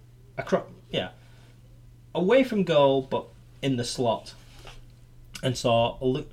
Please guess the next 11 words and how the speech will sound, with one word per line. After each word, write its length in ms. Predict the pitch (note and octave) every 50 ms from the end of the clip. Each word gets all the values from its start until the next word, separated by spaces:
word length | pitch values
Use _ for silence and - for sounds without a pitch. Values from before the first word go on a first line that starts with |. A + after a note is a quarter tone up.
| -
Vladimir 480 | A#2 A#2+ C3 C3+ C3+ C3 B2 B2+ B2 A#2+
Luka 480 | A#2 B2 A#2+ A2+ - A#2 G#2+ G#2 G2+ -
skating 560 | - - - - F3 F3 E3 D#3+ - B2 A2+
in 320 | A2+ A2 G#2+ G#2+ G#2 G2+ F#2+ - - - -
to 340 | - - A#2 A2+ G#2+ G#2+ - - - - - - - - - - - - - - - - - - -
convert, 580 | - - G#2+ G2 B2+ C#3 C#3+ C#3 C#3 - - - - - - - - - - - - - - -
uh, 200 | G2+ A2 A2+ A2+
making 320 | A#2+ B2 A#2+ B2 - A#2+
it 120 | C3 C3 -
five 380 | - - C3+ B2 A#2+ A#2+ A2+
five, 760 | - - - C3+ C3 C3 C3 B2+ B2+ B2+ B2+ B2+ B2 - -